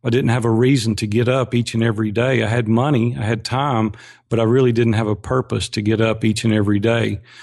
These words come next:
So it wasn't a financial failure, but it was a failure in overlooking the possibilities that were ahead of me that I could have, you know,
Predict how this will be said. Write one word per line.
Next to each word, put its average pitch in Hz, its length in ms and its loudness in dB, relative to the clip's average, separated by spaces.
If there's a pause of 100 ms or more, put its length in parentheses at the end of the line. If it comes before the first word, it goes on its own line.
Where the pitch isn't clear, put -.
(380)
So 139 500 0
it 139 100 2
wasn't 143 540 0
a 113 300 -2
financial 117 840 -2
failure, 110 600 0 (800)
but 123 180 0
it 120 120 -2
was 139 260 0
a 143 80 -2
failure 123 580 2
in 117 560 -2
overlooking 120 760 2
the 104 80 -6
possibilities 120 880 -2
that 123 120 -4
were 110 120 0
ahead 110 240 0
of 113 180 -2
me 110 140 0
that 107 160 0
I 107 80 0
could 123 260 -2
have, 120 260 -2 (600)
you 131 100 0
know, 120 240 0